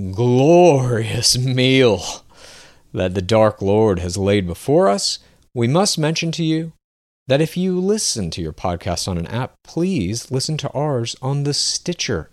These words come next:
app. We are there all week long, featured on their front page along with some other notable Bachelor Nation podcasts, and it will help us out if you listen to this on their app.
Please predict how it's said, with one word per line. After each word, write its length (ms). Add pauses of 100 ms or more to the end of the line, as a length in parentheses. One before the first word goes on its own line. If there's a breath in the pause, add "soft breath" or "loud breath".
app. 320 (800 soft breath)
We 180
are 300 (100)
there 480
all 280
week 260
long, 400 (180)
featured 420
on 180
their 140
front 440
page 360
along 260
with 80
some 200
other 380 (100)
notable 400
Bachelor 500
Nation 400
podcasts, 720 (480 soft breath)
and 200
it 40
will 120
help 200
us 200
out 280 (280 soft breath)
if 120
you 140
listen 380
to 120
this 480 (600)
on 560 (180)
their 560
app. 380